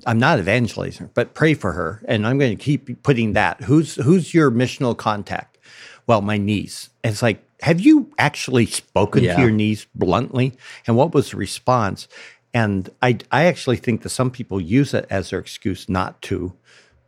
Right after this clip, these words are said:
Speaker 1: engage the person who's literally in their cubicle next to 'em. Um, and, and so I do. I think, I think that's even something that a pastor, a, a, a group leader, whatever, needs to urge their people. It's like,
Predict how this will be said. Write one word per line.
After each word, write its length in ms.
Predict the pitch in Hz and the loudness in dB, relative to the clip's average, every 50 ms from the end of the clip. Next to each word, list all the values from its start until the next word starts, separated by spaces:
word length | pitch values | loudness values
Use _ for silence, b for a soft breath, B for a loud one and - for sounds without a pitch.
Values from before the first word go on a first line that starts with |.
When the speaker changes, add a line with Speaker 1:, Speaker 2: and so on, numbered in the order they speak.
| _ _ _ _ _ _ _ _ _ _ _ _ _ _ _ _ - | _ _ _ _ _ _ _ _ _ _ _ _ _ _ _ _ -2
Speaker 1:
engage 460 | - 123 113 - 120 123 123 107 - | 0 0 2 4 4 4 2 2 0
the 60 | - 107 | -4 -4
person 320 | - - 117 104 - 95 | -2 -2 -2 -2 -2 -2
who's 200 | 95 104 95 82 | -4 -4 -4 -4
literally 600 | 92 98 107 131 151 123 127 110 101 90 95 98 98 | -2 2 4 4 4 4 4 2 2 2 0 0 0
in 120 | 95 92 | -2 -2
their 100 | 92 90 | -2 -4
cubicle 480 | - - - - 120 - 107 - - 90 | -4 -4 -2 -2 -2 0 -2 -4 -6 -4
next 320 | 92 95 95 - - - | -4 -4 -4 -4 -8 -12
to 100 | - - 95 | -12 -10 -10
'em. 120 | 92 95 - _ _ _ _ _ _ _ _ _ _ - | -10 -12 -18 _ _ _ _ _ _ _ _ _ _ -6
Um, 460 | 104 101 98 92 90 90 90 87 - - B B B B B B B B - - - | -4 -2 -2 0 0 -2 -4 -6 -8 -12 B B B B B B B B -12 -4 -2
and, 280 | 120 113 110 104 - - - | 0 0 0 -2 -4 -6 -4
and 160 | 117 107 101 | -2 -2 -2
so 160 | - - 113 | 0 2 2
I 160 | 104 120 120 113 | 4 4 2 0
do. 260 | 98 - 135 131 107 | 2 2 4 4 4
I 100 | 92 95 | 4 0
think, 360 | 92 - 131 117 113 - - - | 0 -2 -2 -2 -2 -4 -6 -6
I 80 | 139 110 | -4 -2
think 280 | - - 123 110 - | 0 0 -2 -2 0
that's 320 | - 117 113 113 - - - | 0 0 0 0 0 -4 -4
even 260 | 117 113 101 107 101 | -2 -2 -2 -4 -4
something 440 | - - 113 104 - - 107 98 85 | -4 -2 -4 -4 -4 -4 -6 -4 -4
that 260 | 90 95 - - b b b b b b _ | -4 -6 -6 -8 b b b b b b _
a 60 | - 110 | -10 -8
pastor, 720 | - - 117 107 - - - - 113 104 101 101 98 - - | -2 -2 -2 -2 -2 -4 -6 -4 -2 -2 -2 -4 -6 -10 -10
a, 200 | 240 101 92 - - | -10 -8 -8 -8 -8
a, 240 | - 101 92 101 104 113 - - _ - | -8 -8 -8 -8 -8 -10 -14 -14 _ -12
a 60 | 104 | -12
group 320 | 90 - 123 120 113 - | -4 0 0 0 0 0
leader, 240 | 107 107 101 98 95 | -2 -2 0 0 2
whatever, 480 | 98 101 98 101 98 92 95 92 98 113 139 | 2 2 2 0 0 0 -2 -2 -4 -4 -4
needs 340 | 110 110 107 92 - - - | -4 -2 -2 -4 -6 -8 -8
to 160 | - 95 - _ _ | -8 -8 -8 _ _
urge 480 | - 107 110 117 117 113 95 - - - | -2 0 2 2 2 0 -2 -6 -8 -6
their 120 | - 101 | -4 -4
people. 400 | - - - - 104 - - 101 | -4 -4 -6 -6 -6 -4 -4 -6
It's 140 | 92 - - | -6 -4 -2
like, 200 | 104 98 - B | -2 -4 -4 B